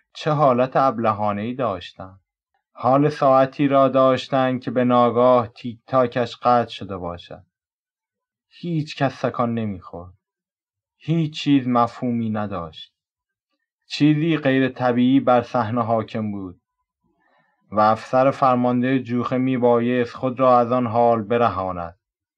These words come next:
همهٔ اینها رویا بود. همهٔ اینها چیزی جز یک رویا نبود. کورمال و کورمال در ذهن خود چیزی می‌جست.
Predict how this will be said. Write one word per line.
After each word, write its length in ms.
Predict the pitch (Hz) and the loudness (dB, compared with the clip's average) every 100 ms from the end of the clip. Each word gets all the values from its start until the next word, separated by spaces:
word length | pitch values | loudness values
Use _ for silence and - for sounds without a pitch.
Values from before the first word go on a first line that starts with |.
| _ _ _ _ _ _ | _ _ _ _ _ _
همهٔ 320 | 110 113 131 | -4 -2 0
اینها 540 | 143 139 123 127 127 | 2 0 0 2 2
رویا 460 | 123 120 117 117 110 | 4 2 2 0 -2
بود. 320 | 95 90 90 _ _ _ _ _ _ _ _ _ _ | -6 -14 -18 _ _ _ _ _ _ _ _ _ _
همهٔ 280 | - 110 123 | -6 -2 0
اینها 600 | 135 139 135 120 131 127 | 0 2 0 0 0 -2
چیزی 500 | - - 135 127 123 | -4 -2 0 0 -2
جز 240 | 120 123 | -2 -2
یک 260 | 117 127 127 | -2 -4 -2
رویا 400 | 117 113 113 113 | -2 0 0 0
نبود. 480 | 117 120 117 95 - _ _ _ _ _ _ _ _ - | 0 -2 -4 -12 -14 _ _ _ _ _ _ _ _ -12
کورمال 680 | - 135 127 127 139 151 | 0 2 4 4 4 4
و 60 | 151 | 2
کورمال 840 | 147 147 139 131 135 139 143 135 | 0 2 2 2 2 4 4 2
در 220 | 127 127 | 0 0
ذهن 300 | 117 135 135 | 0 -2 -2
خود 240 | 123 135 - | -4 -6 -8
چیزی 440 | - 135 117 113 | -4 -2 -2 -2
می‌جست. 640 | 101 92 87 82 85 _ | -4 -8 -10 -12 -12 _